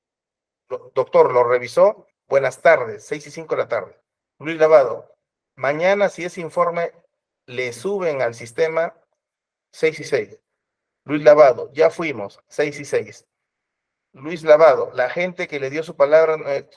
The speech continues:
nuestro alcalde está molesta", seis y seis de la tarde. Luis Lavado. "Espero su respuesta, por favor", seis y seis de la tarde. Día dieciséis de enero de dos mil veintitrés. Luis Lavado.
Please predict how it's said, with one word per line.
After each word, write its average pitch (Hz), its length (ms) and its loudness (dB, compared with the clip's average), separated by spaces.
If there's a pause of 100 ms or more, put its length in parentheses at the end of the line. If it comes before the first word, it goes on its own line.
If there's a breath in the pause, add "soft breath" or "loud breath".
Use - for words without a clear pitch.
(100)
nuestro 139 440 -4
alcalde 160 400 0
está 156 200 2
molesta", 151 560 0
seis 147 280 -6
y 143 80 -12
seis 156 160 0
de 147 80 0
la 123 120 -2
tarde. 95 360 -4 (580)
Luis 175 180 -2
Lavado. 160 380 4
"Espero 160 260 -2
su 156 100 -8
respuesta, 151 380 -4
por 127 140 -10
favor", 156 420 -2
seis 143 260 -8
y 143 60 -14
seis 147 180 -12
de 135 80 -8
la 113 120 -12
tarde. - 340 -8 (840)
Día 175 240 0
dieciséis 165 500 -4
de 160 80 -6
enero 170 200 2
de 160 60 2
dos 151 80 4
mil 165 80 -12
veintitrés. 135 420 -4
Luis 165 160 -8
Lavado. 135 520 4